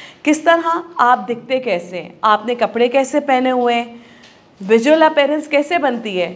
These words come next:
किसी को पता है ना? सबको ही पता है विजुअल अपीयरेंस क्या होती है। विजुअल अपीयरेंस होती है आप देखने में कैसे लगते हैं।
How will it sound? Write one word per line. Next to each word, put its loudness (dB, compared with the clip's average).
किसी -4
को -2
पता 4
है 2
ना? -2
सबको -2
ही 2
पता 2
है 2
विजुअल 0
अपीयरेंस 0
क्या 2
होती -2
है। -8
विजुअल 0
अपीयरेंस 2
होती -4
है 2
आप 2
देखने 0
में -2
कैसे 0
लगते -2
हैं। -12